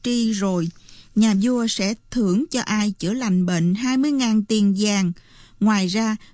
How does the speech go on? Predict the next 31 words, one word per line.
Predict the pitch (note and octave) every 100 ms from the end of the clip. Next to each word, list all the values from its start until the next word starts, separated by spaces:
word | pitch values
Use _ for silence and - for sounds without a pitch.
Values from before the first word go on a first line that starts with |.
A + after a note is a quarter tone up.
| -
còn | G3+ F#3+
ban | A3 A3+ G#3+
cho | A3 G#3
chức | G3+ D4 E4+ _
tước | C#4+ F#4+ - -
ở | G3 -
triều | G#3
đình | G3+ F#3+ F#3
nữa." | F3+ G3 F4 - _ - - - - _ -
"Mà | - G#3+
sao | A3 C4 C4+ C4+
hả | A#3+
anh?" | D4 C#4+ C#4 D#4 _ _ - _ -
Bái | - B3 E4
Hải | C#4 E3+ G#3
nhún | B3 B3 E4+
vai | B3 A3+ G#3
hỏi. | G#3 F#3+ D#3 F#3 D#4+ - - - _ _
"Sao | - - C#4+ D#4+
là | C4+ G3+
sao? | - C4+ D4+ D#4 - -
Chú | D#4 G4
này | F#4+
hỏi | G#3 F3 C#4+ F4+
ngộ | F#3 F3+ A3+
thiệt. | C4+ G3 - _ - - -
Nghĩa | G3 C#4+
là | D4+
chú | G3+ C4+
phải | D4 C#4+
đến | C4